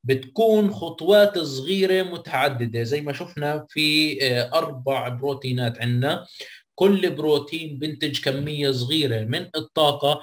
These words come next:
علشان إيش؟ علشان الخلية تقدر تستوعب فرق الطاقة اللي قاعد بصير، لأنه إذا صار الحكي هذا مرة واحدة،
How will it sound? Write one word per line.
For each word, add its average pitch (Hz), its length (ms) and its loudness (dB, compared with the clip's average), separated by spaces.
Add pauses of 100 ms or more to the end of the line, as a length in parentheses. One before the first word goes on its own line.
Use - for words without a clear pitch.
(300)
علشان 143 400 2
إيش؟ 143 480 0
علشان 139 520 -2
الخلية 160 420 -6
تقدر 156 300 -2
تستوعب 135 720 0
فرق - 320 -2
الطاقة 139 400 0
اللي 127 140 0
قاعد 135 400 0
بصير، 117 340 -8
لأنه 139 420 -4
إذا 139 200 0
صار 151 300 2
الحكي 160 380 -2
هذا 147 260 2
مرة 147 380 -4
واحدة، 175 520 2